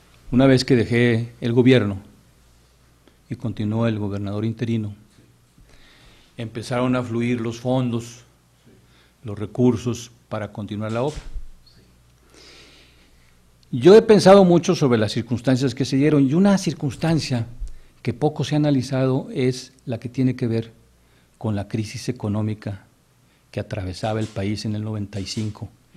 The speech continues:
y que afectó severamente a Nuevo León. Recordarás, el error de diciembre del noventa y cuatro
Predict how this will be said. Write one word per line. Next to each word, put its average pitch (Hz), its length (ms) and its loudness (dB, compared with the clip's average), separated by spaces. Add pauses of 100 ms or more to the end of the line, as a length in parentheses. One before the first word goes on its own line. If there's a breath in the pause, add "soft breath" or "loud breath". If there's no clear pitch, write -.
(320 soft breath)
y 120 100 -6
que 120 120 -6
afectó 113 420 -10
severamente 135 840 -4 (340)
a 127 80 -14
Nuevo 117 240 -6
León. 135 200 -4 (1120 soft breath)
Recordarás, 127 560 2 (280 soft breath)
el 107 140 -4
error 110 280 0
de 123 120 2
diciembre 117 580 2
del 104 140 -2
noventa 104 340 -4
y 107 40 -6
cuatro 113 420 -6